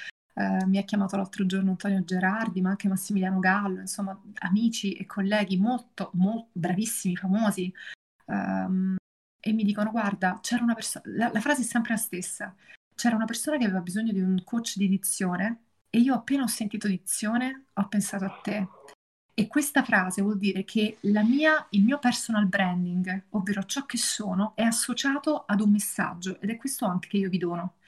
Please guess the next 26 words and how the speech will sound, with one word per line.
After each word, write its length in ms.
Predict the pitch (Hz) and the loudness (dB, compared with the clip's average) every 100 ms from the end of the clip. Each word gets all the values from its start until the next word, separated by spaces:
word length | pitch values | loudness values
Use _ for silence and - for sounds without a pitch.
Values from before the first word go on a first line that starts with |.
| - - - - | -16 -12 -12 -8
Cioè, 340 | - 220 180 - - - | 2 4 4 -2 -18 -20
fa-, 340 | - - 247 - _ | -12 2 2 0 _
fate 580 | - 285 - 302 - - | -2 0 4 2 2 4
in 160 | 226 | 8
modo 480 | 226 180 175 180 196 | 8 6 0 -4 -4
che 140 | - 220 | 0 2
la 100 | 208 | 4
vostra 340 | 240 277 254 | 2 -2 -2
persona 680 | 208 - - 226 233 262 262 | -2 -6 -4 0 2 0 -6
sia 280 | - - 208 | -10 -2 -2
associata 420 | - 226 247 247 | -2 -2 -2 0
al 80 | 226 | 0
vostro 300 | 202 - 202 | 0 -2 -2
business. 600 | 196 180 - 202 - - 185 _ | 0 -4 -4 -6 -4 -6 -6 _
Se 180 | - 220 | 2 4
voi 140 | 277 | 4
volete 260 | 302 254 214 | 2 0 0
essere 420 | 226 - 233 233 | -2 -2 -2 0
estetiste, 920 | 214 - 240 226 190 - - 170 180 _ - - - | -2 0 0 0 -2 -4 -6 -6 -8 _ -20 -16 -14
se 200 | - 226 | -2 2
voi 120 | 202 277 | 4 4
volete 300 | 269 233 226 | 2 0 0
essere 480 | 226 - 226 226 - _ | 0 0 -4 -4 -10 _
social 420 | - - 240 233 | -2 0 2 4
media 220 | 208 202 196 | 4 4 2
manager 500 | 185 180 175 190 | 0 -4 -4 -6